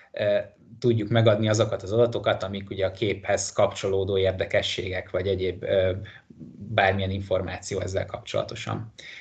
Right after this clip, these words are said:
Jó, ö, igazából a fotók feltöltése az, ö, rendkívül egyszerű folyamat. Aki tényleg használt már bármilyen,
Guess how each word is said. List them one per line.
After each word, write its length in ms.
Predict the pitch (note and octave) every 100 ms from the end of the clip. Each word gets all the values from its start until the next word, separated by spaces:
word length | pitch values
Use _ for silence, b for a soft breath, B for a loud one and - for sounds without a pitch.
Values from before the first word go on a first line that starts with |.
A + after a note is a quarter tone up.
| B
Jó, 240 | - G2 F2+
ö, 380 | B2 A#2 A#2 A#2+ A#2+ - _ _
igazából 720 | - C3 A2+ G#2 G2+ F#2+ A2+ C3
a 640 | - - G2+ G2 G2 F#2+ - - _ _ A#2+ A2+
fotók 500 | - C#3+ B2 G2 -
feltöltése 840 | G#2+ G2 G2+ F#2 G2 F#2+ - G2
az, 340 | F#2 F#2 - -
ö, 340 | G2+ G2+ G#2
rendkívül 500 | G#2+ G2+ G2+ G2 G2
egyszerű 320 | F#2 F#2+ -
folyamat. 640 | - A2 A#2+ G#2 G#2 G2+ B B B
Aki 420 | - G#2+ G#2+ G#2
tényleg 280 | - G#2+ G2
használt 440 | - G2+ - F#2 F#2+
már 200 | F#2+ G2
bármilyen, 680 | G2+ G2 F#2 F2 F2+ F#2